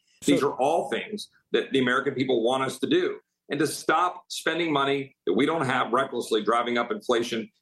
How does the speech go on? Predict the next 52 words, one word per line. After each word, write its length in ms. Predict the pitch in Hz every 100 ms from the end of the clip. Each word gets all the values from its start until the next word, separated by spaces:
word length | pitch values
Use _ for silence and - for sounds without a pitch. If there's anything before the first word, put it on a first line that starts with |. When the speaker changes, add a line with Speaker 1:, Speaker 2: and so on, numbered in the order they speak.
| -
Speaker 2:
and 80 | 120
undermining 500 | 117 117 110 113 107
the 80 | 104
American 360 | 104 104 104
family. 400 | - 117 110 - - -
Speaker 1:
So 180 | - 170
Speaker 2:
You 100 | 123
want 180 | 160 165
a 20 |
culture 380 | 151 175 180 175
of 120 | 120
life 300 | 117 131 143
in 80 | 156
this 160 | 165 -
country? 420 | 170 165 180 180 - _
I 60 | 143
want 180 | 190 202
a 40 |
culture 380 | 143 156 156 160
of 140 | 127
life 340 | 127 123 123 120 _ _
that 100 | 131
protects 420 | 127 127 139 - -
people, 480 | 147 139 135 - -
people 320 | 143 139 135
from 180 | 139 120
conception 680 | 117 - 160 - 165 151 - _ -
all 140 | 131
the 60 | 143
way 180 | 147 143
until 320 | 131 147 139
they 160 | 131 123
leave 260 | 131 135
this 220 | 131 127
world 240 | 120 127 120
and 80 | 117
go 120 | 123
see 200 | 120 -
their 160 | 120 113
maker, 260 | 104 104 - -
because 360 | - - 127 - _ _
that's 280 | 135 175 -
what 160 | 151 117
life 300 | 123 127 117
is 140 | 107
about: 280 | 107 117 113
is 80 | 104
protecting 420 | 98 - 131 127
life 220 | 123 117 113
at 120 | -
all 160 | 113 123
levels. 380 | 139 131 120